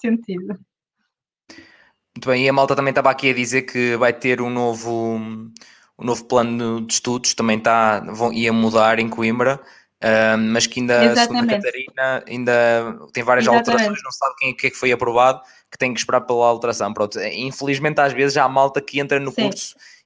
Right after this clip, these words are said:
Speaker 2: e passa, <laughs> e tipo na primeira semana é que sabe o que é que mudou, <laughs> ou que mudou. Ah, às vezes também, também <laughs> acontece isso, infelizmente.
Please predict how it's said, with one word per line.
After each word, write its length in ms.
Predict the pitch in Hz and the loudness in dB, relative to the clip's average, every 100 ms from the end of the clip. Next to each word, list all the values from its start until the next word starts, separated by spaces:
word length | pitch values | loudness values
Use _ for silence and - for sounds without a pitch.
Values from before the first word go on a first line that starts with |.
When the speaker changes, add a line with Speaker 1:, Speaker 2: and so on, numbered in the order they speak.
| - | -14
Speaker 2:
e 320 | 127 127 127 117 | -8 -6 -6 -4
passa, 260 | 127 131 | 0 2
<laughs> 500 | 131 - 151 - 240 | 2 0 -6 -6 -12
e 100 | - | -10
tipo 220 | 147 151 151 | -10 -8 -2
na 100 | 139 | 0
primeira 300 | 147 151 143 | 2 2 2
semana 320 | - 143 143 | 0 0 0
é 40 | |
que 80 | 139 | 0
sabe 220 | 143 139 | 2 2
o 80 | 135 | 0
que 100 | 135 | -4
é 40 | |
que 100 | 139 | -4
mudou, 380 | 151 135 131 135 | -2 2 4 2
<laughs> 960 | - - - - 143 _ _ - 370 277 | -4 -12 -12 -16 -18 _ _ -10 -8 -2
ou 160 | 156 | -2
que 100 | 160 | -2
mudou. 500 | 170 175 170 139 135 - | -2 0 4 4 2 -2
Ah, 840 | 120 120 117 117 117 117 113 117 | 0 2 2 2 0 -4 -4 -6
às 80 | 123 | -4
vezes 160 | 131 | -6
também, 440 | - 131 127 127 101 | -4 -4 -4 -4 -4
também 240 | 135 127 | -4 -4
<laughs> 60 | - | -4
acontece 420 | 147 139 - 113 | -2 -2 -2 -4
isso, 160 | - | -6
infelizmente. 800 | 120 - 127 - 117 110 _ - | -8 -6 -6 -6 -10 -16 _ -20